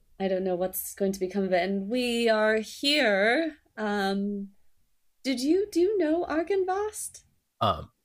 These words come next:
Speaker 1: Have you been to this place before?
Speaker 2: I, I, I've had agents, for lack of a better word, um, kind of fly through and investigate things, and it's always been strange, but,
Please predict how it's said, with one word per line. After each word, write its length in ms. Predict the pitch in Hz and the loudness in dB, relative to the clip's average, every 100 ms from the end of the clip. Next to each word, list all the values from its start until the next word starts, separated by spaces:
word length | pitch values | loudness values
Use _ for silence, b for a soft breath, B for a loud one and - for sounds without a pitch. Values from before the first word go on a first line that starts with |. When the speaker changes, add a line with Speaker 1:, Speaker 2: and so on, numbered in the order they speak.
| _ _ | _ _
Speaker 1:
Have 80 | 262 | -2
you 80 | 349 | 0
been 180 | 302 349 | 2 0
to 100 | 349 | -4
this 180 | 349 - | -6 -4
place 300 | 233 339 349 | -2 -2 -6
before? 340 | 349 359 392 427 - _ _ _ | -8 -6 -6 -8 -14 _ _ _
Speaker 2:
I, 420 | - 131 - 139 131 | -2 0 0 2 2
I, 200 | 123 123 | 2 2
I've 240 | 120 110 - _ _ _ - | 2 -2 -10 _ _ _ -8
had 540 | - 110 104 90 87 - _ _ _ _ - | -2 0 0 -2 -8 -20 _ _ _ _ -4
agents, 480 | 107 101 87 87 - | -2 -2 -4 -4 -6
for 240 | - 87 85 | -8 -14 -8
lack 220 | - 85 98 | -6 -4 -6
of 60 | |
a 40 | 104 | -10
better 180 | - | -8
word, 220 | 92 92 87 | -6 -8 -4
um, 280 | 98 90 92 - | -4 -4 -8 -4
kind 180 | 202 | 0
of 140 | 120 - - - | 0 -4 -20 -20
fly 220 | - 98 95 | -6 -4 -4
through 220 | - 95 | -6 -8
and 80 | 92 | -8
investigate 440 | 92 117 - - | -6 -6 -6 -10
things, 300 | - 95 101 | -14 -8 -4
and 100 | 117 | 0
it's 120 | 123 | 2
always 160 | 147 110 | 2 0
been 160 | 92 87 | -2 -6
strange, 520 | - 98 104 101 - | -4 -4 -4 -4 -6
but, 160 | 104 | -8